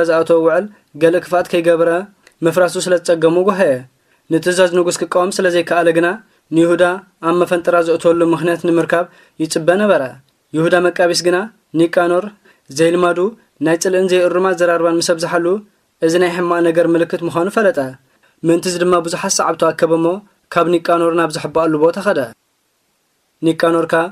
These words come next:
ይሁዳ ቀዲሙ ተንኮሉ ከም ዝፈለጠ ምስ ተረድአ፣ በቲ ካህናት ልሙድ መስዋእቲ ዘዕርጉሉ ግዜ ናብቲ ዓብይን ቅዱስን ቤት መቕደስ ከደ እሞ ንይሁዳ ኣሕሊፎም ክህብዎ ኣዘዞም። እቶም ካህናት ግና ይሁዳ ኣበይ ከም ዝተሓብአ ከም ዘይፈልጡ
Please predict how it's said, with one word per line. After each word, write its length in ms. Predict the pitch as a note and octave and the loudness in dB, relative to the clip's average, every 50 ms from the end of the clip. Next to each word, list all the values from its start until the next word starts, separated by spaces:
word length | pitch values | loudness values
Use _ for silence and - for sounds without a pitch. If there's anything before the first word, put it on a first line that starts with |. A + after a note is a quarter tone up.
| - _ _ _ _ | -12 _ _ _ _
ይሁዳ 240 | D#3 D#3+ D#3+ E3 E3 E3+ E3 | -4 0 2 4 4 2 2
ቀዲሙ 300 | D#3 E3 D#3+ D#3+ E3 E3 E3 | 2 -2 -2 0 0 0 0
ተንኮሉ 360 | D#3+ F3 E3 E3 D#3+ E3+ E3 E3 | 0 0 -2 0 2 2 2 2
ከም 180 | D#3+ E3+ E3 E3 | 2 0 -2 -2
ዝፈለጠ 360 | D#3 D#3 E3+ D#3+ D#3+ D#3+ - | -2 -2 0 0 0 0 0
ምስ 160 | D#3+ E3 D#3+ - | 0 0 0 0
ተረድአ፣ 360 | - E3 D#3+ D#3+ D#3 E3 D#3+ F#3 G#3 - _ _ _ _ _ _ _ | -2 0 0 2 2 0 0 0 -4 -10 _ _ _ _ _ _ _
በቲ 160 | D3 E3 D#3+ D#3+ | 0 0 0 0
ካህናት 320 | D#3+ F3+ E3 E3+ F3 E3+ E3 | -2 -2 0 0 0 0 0
ልሙድ 240 | F3 E3+ E3+ E3+ E3 | 0 0 0 2 0
መስዋእቲ 340 | F3 E3 D#3+ E3+ E3+ E3+ E3 E3+ | 0 0 2 0 0 0 0 0
ዘዕርጉሉ 400 | E3 E3 D3+ D#3+ D#3+ D#3+ E3 D#3+ | 0 2 2 2 0 2 0 0
ግዜ 160 | D#3 D#3+ D#3 E3 F3+ G#3 - _ _ _ _ _ _ - | 0 0 0 0 -2 -2 -6 _ _ _ _ _ _ -4
ናብቲ 300 | D#3+ D#3+ E3 D#3 - - | -2 -2 -2 -2 0 0
ዓብይን 320 | D#3+ D#3+ E3+ E3 F3+ F3+ F3+ | 0 0 2 2 0 0 0
ቅዱስን 380 | - F#3 E3+ D#3+ D#3+ - E3+ E3+ | -2 -4 -4 -4 -2 0 2 2
ቤት 140 | E3 D#3+ E3 | 2 0 0
መቕደስ 280 | E3+ D#3+ D#3+ E3 E3+ - | 0 0 2 0 0 2
ከደ 160 | - F3 E3 E3 | 0 2 2 2
እሞ 120 | E3 E3 F3 G#3+ G#3+ _ _ _ _ _ _ - | 0 0 -2 -4 -6 _ _ _ _ _ _ -2
ንይሁዳ 320 | D#3 E3 E3+ E3 E3+ E3+ F3+ | 0 2 2 2 2 2 2
ኣሕሊፎም 420 | F3 E3 D#3+ D#3+ E3 D#3 E3 E3 E3 | 2 0 0 -4 -2 -2 0 -2 0
ክህብዎ 280 | D#3+ D#3+ D#3+ D#3 E3 F#3+ | 0 0 2 2 2 2
ኣዘዞም። 420 | G#3 F#3+ F#3 F#3 E3+ D3+ C3 B2+ B2 B2+ _ _ _ _ _ _ _ | 0 0 -2 0 0 0 0 -2 -6 -14 _ _ _ _ _ _ _
እቶም 200 | - - F3 E3+ | -2 0 0 0
ካህናት 320 | D#3+ E3+ E3+ E3+ F3 D#3+ D#3 | 2 0 0 0 -2 -2 0
ግና 160 | E3 E3+ E3+ F3 G3+ - _ _ _ _ _ _ | 0 0 0 0 -4 -8 _ _ _ _ _ _
ይሁዳ 260 | D#3+ D#3+ E3+ E3+ F3 F3 | 0 2 2 2 2 2
ኣበይ 220 | E3+ E3+ E3 E3+ E3+ | 0 0 0 -2 -2
ከም 160 | E3 F3 E3 | 0 -2 -2
ዝተሓብአ 360 | D#3+ - - - E3+ E3 F3 E3+ | -2 -4 -4 -4 -2 0 0 0
ከም 160 | - E3 D#3 D3+ | 0 0 0 0
ዘይፈልጡ 360 | D#3+ E3+ - - E3+ E3 | 0 0 2 0 0 2